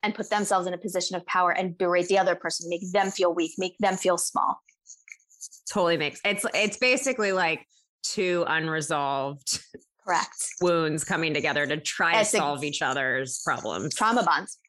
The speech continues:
Speaker 1: Exactly.
Speaker 2: Totally.
Speaker 1: Yes,
Speaker 2: Okay.
Speaker 1: correct. Yep. Yep.
Speaker 2: So I think the word trauma
Speaker 1: Yours sounds
Speaker 2: is
Speaker 1: way, yours sounds way more, um, I like the wound. Th-, that's,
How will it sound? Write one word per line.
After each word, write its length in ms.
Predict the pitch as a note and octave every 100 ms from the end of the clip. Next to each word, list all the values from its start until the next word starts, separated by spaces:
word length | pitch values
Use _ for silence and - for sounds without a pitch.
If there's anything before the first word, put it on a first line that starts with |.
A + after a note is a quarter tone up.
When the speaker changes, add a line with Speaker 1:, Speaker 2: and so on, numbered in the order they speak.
| _ _
Speaker 1:
Exactly. 420 | - C4+ B3 - - _ _ _ -
Speaker 2:
Totally. 260 | C#3+ A#2
Speaker 1:
Yes, 140 | - C3 -
Speaker 2:
Okay. 60 |
Speaker 1:
correct. 360 | D#3+ G#3 C#3 - -
Yep. 180 | A3 A3+ - -
Yep. 180 | A3+ - - - _ _ _ _ -
Speaker 2:
So 340 | - A#3 G3+ - -
I 120 | G3
think 240 | C#4 C4+
the 100 | C4+
word 400 | B3+ G#3 F#3 D3+
trauma 1040 | - - - E3+ D3+ D#3+ F3 G3 A3 A#3+ B3+ B3 _ _ _
Speaker 1:
Yours 280 | A#3 C4+ E4+
sounds 260 | E4 C#4 G#3+
Speaker 2:
is 40 |
Speaker 1:
way, 280 | G3+ G#3+ G3+
yours 260 | A3 B3 D4
sounds 240 | E4 D4
way 460 | A3+ F#3+ F#3 F#3 F#3+
more, 560 | F#3+ F3+ F3+ F3 E3+ - E3+
um, 380 | D#3+ D#3+ D#3+ - _ _ _ _ -
I 120 | -
like 240 | F#3+ F#3+ F#3+
the 80 | F3
wound. 300 | F#3 F3+ -
Th-, 200 | F3+ -
that's, 440 | F#3+ G3+ - -